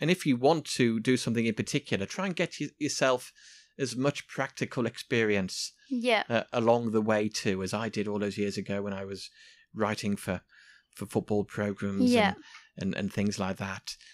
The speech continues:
Speaker 1: Um, and, and just to always give, give of your best
Speaker 2: Yeah.
Speaker 1: and always strive to, to be the best you can be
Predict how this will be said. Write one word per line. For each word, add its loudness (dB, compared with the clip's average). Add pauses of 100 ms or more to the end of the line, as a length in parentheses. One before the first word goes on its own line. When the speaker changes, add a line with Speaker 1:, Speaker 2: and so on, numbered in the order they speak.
(120)
Speaker 1:
Um, 0
and, -8
and -6
just -4
to 2 (520)
always 4
give, 0 (180)
give 0
of -2
your 6
best -2 (200)
Speaker 2:
Yeah. -2
Speaker 1:
and -2 (220)
always 4
strive 2
to, 0 (120)
to -2
be 2
the -2
best -2
you 0
can 0
be 0